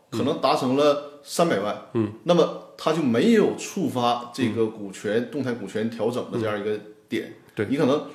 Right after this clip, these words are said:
Speaker 1: 两到三年才达到五百万，
Speaker 2: 嗯。
Speaker 1: 只有在触发这个五百万这个点的时候，
Speaker 2: 嗯。
Speaker 1: 才符合我们动态股权调整，调整的触发点，
Speaker 2: 没错。
Speaker 1: 对吧？
Speaker 2: 没错。
Speaker 1: 嗯。
Speaker 2: 所以说，这咱们，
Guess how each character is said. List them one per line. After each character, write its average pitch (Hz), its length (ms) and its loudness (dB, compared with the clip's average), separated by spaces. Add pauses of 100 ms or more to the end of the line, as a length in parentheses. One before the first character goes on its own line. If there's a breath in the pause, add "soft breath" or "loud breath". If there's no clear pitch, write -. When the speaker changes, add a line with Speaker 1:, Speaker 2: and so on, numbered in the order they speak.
(120)
Speaker 1:
两 120 300 2
到 151 140 6
三 156 280 2
年 107 280 -4 (200 loud breath)
才 - 160 -4
达 110 140 -2
到 117 80 0
五 104 80 -2
百 95 140 -4
万， 98 160 -6 (380)
Speaker 2:
嗯。 117 80 -6
Speaker 1:
只 120 120 -2
有 151 100 4
在 147 240 4
触 - 240 -10
发 151 160 2
这 151 80 -2
个 139 60 -4
五 127 100 -4
百 165 140 4
万 151 120 4
这 170 80 0
个 143 60 0
点 117 200 0
的 92 60 -8
时 90 120 -12
候， 92 200 -12 (160)
Speaker 2:
嗯。 107 160 -8 (100)
Speaker 1:
才 - 180 -2
符 113 160 -8
合 110 100 -4
我 104 80 0
们 95 120 -8
动 110 160 -8
态 101 180 -8 (200)
股 87 80 -18
权 95 140 -10
调 95 160 -4
整， 95 100 -6 (160)
调 101 120 -4
整 104 120 -2
的 104 60 2
触 90 100 -2
发 87 240 -6
点， 90 180 -10
Speaker 2:
没 98 60 -8
错。 - 20 -6
Speaker 1:
对 - 20 -6
吧？ 87 160 -10 (100)
Speaker 2:
没 98 80 -4
错。 92 120 -2
Speaker 1:
嗯。 110 160 -8
Speaker 2:
所 - 300 -2
以 123 120 4
说， 135 300 2 (680 loud breath)
这 127 100 2
咱 104 100 4
们， 117 80 0